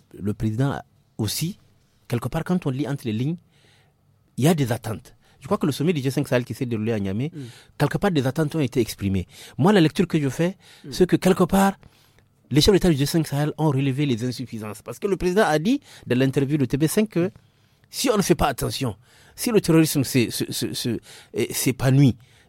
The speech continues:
Speaker 1: il s'é-, il se, en tout cas, il se,
Speaker 2: Il
Speaker 1: il,
Speaker 2: gagne du
Speaker 1: voilà,
Speaker 2: terrain.
Speaker 1: il gagne du terrain,
Speaker 2: Mm.
Speaker 1: eh bien,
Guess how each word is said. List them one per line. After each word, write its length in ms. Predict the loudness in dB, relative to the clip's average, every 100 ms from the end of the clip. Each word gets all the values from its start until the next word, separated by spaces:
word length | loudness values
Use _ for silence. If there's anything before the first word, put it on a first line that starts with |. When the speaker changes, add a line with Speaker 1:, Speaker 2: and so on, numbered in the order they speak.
| -6
Speaker 1:
il 100 | -4
s'é-, 300 | -2 0 -2 -2
il 140 | -6
se, 200 | 0 2
en 100 | 2
tout 100 | 0
cas, 200 | 0 0
il 100 | 0 -4
se, 300 | -2 -2 -4 -10 -10
Speaker 2:
Il 80 | -6
Speaker 1:
il, 60 | -2
Speaker 2:
gagne 240 | 0 0
du 80 | 0
Speaker 1:
voilà, 220 | 6 6 6
Speaker 2:
terrain. 120 | 6
Speaker 1:
il 60 |
gagne 160 | 8 8
du 100 | 6
terrain, 260 | 4 6 4 0
Speaker 2:
Mm. 60 | -14 -16 _
Speaker 1:
eh 80 | -4
bien, 300 | 4 6 4